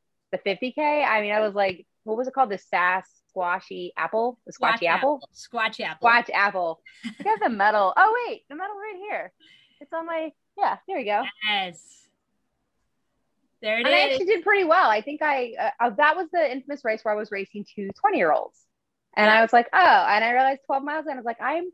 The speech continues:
Speaker 1: twenty years older than both of you. I'm gonna slow down. My bones need me to <laughs> slow down."
Speaker 2: They, they both
Speaker 1: Like
Speaker 2: had such nice things to say about you. They said, "We were
Speaker 1: They,
Speaker 2: really,
Speaker 1: oh my God,
Speaker 2: really
Speaker 1: like,
Speaker 2: nice
Speaker 1: they were
Speaker 2: lady." <laughs>
Speaker 1: But, like,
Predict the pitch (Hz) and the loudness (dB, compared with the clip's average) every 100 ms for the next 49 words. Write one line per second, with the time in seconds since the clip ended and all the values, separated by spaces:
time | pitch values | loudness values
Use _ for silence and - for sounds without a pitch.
0 | _ - 240 254 254 226 240 - 185 202 | _ -8 -6 -6 -6 -2 -4 -2 0 0
1 | 208 220 180 _ 254 226 254 233 202 180 | -2 -6 -8 _ 6 8 8 4 0 2
2 | 185 285 392 370 _ 190 165 - - - | 2 2 -4 -8 _ -6 -4 -6 -10 -10
3 | 208 202 202 202 208 180 165 151 165 208 | -10 0 2 2 -4 -8 -10 -6 -4 0
4 | 226 220 262 247 254 - - - _ _ | 0 2 2 2 0 -4 -6 -12 _ _
5 | - - - 302 320 311 349 349 415 415 | -18 -18 -4 -4 0 0 2 4 2 0
6 | - 330 311 330 311 294 294 277 269 247 | -4 -2 -2 -2 -4 -4 -6 -6 -8 -8
7 | 285 262 226 196 185 190 185 175 185 208 | -6 -4 -4 -6 -6 -8 -8 -10 -12 -12
8 | 226 269 480 508 320 302 277 254 254 233 | -10 -10 -2 4 6 8 6 4 0 -6
9 | 440 440 539 403 - 370 359 330 277 220 | -6 -4 -6 -6 -6 -4 -2 -2 -4 -8
10 | 202 - 285 - - - - - 339 381 | -12 -10 -10 -8 -12 -12 -16 -8 -2 -2
11 | - | -2